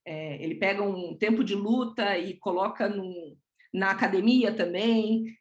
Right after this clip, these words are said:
Então, a gente leva kimono pra academia, a gente faz tudo, assim, esse treino específico voltado pro judô, isso aí é É, pra mim, é um dos melhores do mundo que a gente tem, assim. A gente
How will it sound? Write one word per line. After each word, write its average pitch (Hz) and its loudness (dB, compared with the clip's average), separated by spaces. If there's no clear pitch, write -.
Então, 170 -6
a 175 -4
gente 190 -6
leva 233 2
kimono 247 2
pra 247 0
academia, 196 -2
a 175 -10
gente 170 -8
faz - -2
tudo, 196 2
assim, 156 -6
esse - -14
treino 180 2
específico 196 -4
voltado 185 2
pro 208 -4
judô, 180 0
isso 220 -2
aí - -2
é - -6
É, - -10
pra 208 -2
mim, 262 2
é 330 -4
um 330 -2
dos 285 0
melhores 262 0
do 262 0
mundo 254 4
que - -6
a 208 0
gente 226 -2
tem, 196 -6
assim. 185 -8
A 170 -4
gente 170 -2